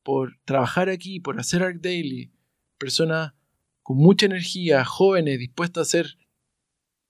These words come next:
prácticamente lo que sea, por cumplir la misión, por hacer lo que estamos haciendo, es un lujo, es un lujo, es una bendición, eh,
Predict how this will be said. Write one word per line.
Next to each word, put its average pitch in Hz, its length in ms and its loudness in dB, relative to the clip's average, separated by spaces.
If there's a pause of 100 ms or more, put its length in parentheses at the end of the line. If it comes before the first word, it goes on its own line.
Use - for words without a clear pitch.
(340)
prácticamente 185 560 0
lo 143 140 2
que 123 100 -8
sea, 175 420 4 (280)
por 127 180 -6
cumplir 131 340 4
la 196 120 2
misión, 220 560 -6 (280)
por 135 160 -6
hacer 160 240 0
lo 190 100 4
que 196 60 -4
estamos 190 300 -8
haciendo, 196 560 -8 (440)
es 143 160 -2
un 131 220 2
lujo, 165 520 4
es 139 120 0
un 123 220 -2
lujo, 180 460 4
es 165 60 2
una 143 180 0
bendición, 143 840 -4 (540)
eh, 113 840 -8